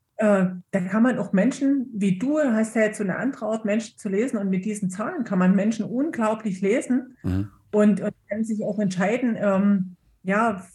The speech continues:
Speaker 1: ich sag mal, vielleicht, wenn man in eine neue Partnerschaft eingeht, passt das wirklich? Ja, man
Speaker 2: Ja.
Speaker 1: kann da wirklich so viel draus lesen oder viele setzen ja erstmal eine Maske auf und man merkt's dann vielleicht erst ein bisschen später, wo ihnen das Kind schon halb im Boden gefallen
Speaker 2: Ja.
Speaker 1: ist.
Speaker 2: Ja.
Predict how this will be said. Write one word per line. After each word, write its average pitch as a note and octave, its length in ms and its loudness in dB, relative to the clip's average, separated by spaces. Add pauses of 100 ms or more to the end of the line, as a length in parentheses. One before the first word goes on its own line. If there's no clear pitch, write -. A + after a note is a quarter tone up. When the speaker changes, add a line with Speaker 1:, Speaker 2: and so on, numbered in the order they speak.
(280)
Speaker 1:
ich F#3 100 -18
sag G#3+ 140 -2
mal, G3+ 300 2
vielleicht, G#3+ 340 2
wenn G#3 100 2
man G#3 160 2
in G#3 120 -2
eine G3 80 -2
neue G3+ 180 2
Partnerschaft A3 680 -4
eingeht, G#3 520 -4 (920)
passt A#3 420 -2
das B3+ 220 -2
wirklich? C4+ 480 0
Ja, G3+ 160 2
man C4 100 2
Speaker 2:
Ja. C3 100 4
Speaker 1:
kann A3 160 -2
da G#3 120 2
wirklich A3 260 -4
so A#3+ 120 0
viel A#3+ 100 -10 (200)
draus G3+ 180 -8
lesen A3 280 -4
oder G3 400 -2 (380)
viele A3 440 -2
setzen A3+ 360 -2
ja G3 140 4
erstmal G3+ 280 -2
eine F#3 120 2
Maske G#3 380 -2
auf G#3 320 -2 (340)
und G#3 100 0
man F#3+ 120 4
merkt's G3 320 4
dann F#3+ 160 0
vielleicht F#3 260 0
erst F#3 160 -4
ein - 40 -16
bisschen F#3 200 2
später, G3 420 -2
wo F#3 60 -2
ihnen F#3 140 4
das F3 300 0
Kind A3+ 200 0
schon F#3+ 140 2
halb F#3+ 200 4
im F#3 140 -4
Boden C#4 240 4
gefallen G#3 380 2
Speaker 2:
Ja. C#4 60 2
Speaker 1:
ist. - 180 -6 (280)
Speaker 2:
Ja. C3 180 4